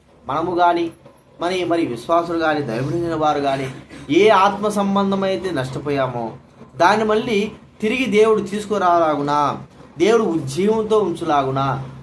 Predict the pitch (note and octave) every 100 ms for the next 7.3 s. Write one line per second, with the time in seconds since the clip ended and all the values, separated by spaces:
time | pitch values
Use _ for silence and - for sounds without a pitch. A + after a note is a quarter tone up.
0 | - F3 F3+ G3 A3 G3+ - F#3+ C3 D3
1 | E3 G#3 A3 F#3+ D#3 D3+ E3 E3+ C3 D3
2 | C3 - D#3+ G3+ G#3 E3 B2 C#3 C3+ -
3 | - - A3 A#3 G3+ - G3+ A3 G#3+ G3
4 | F#3 F3 E3 D3 D3 D3 C3+ C3 B2 B2
5 | B2+ A#2+ G#2+ A#2+ A#2+ - C3 G3+ E4+ -
6 | - - - - B2+ A#2+ B2 A#2 G#2+ G2+
7 | G#2+ B2+ A#2+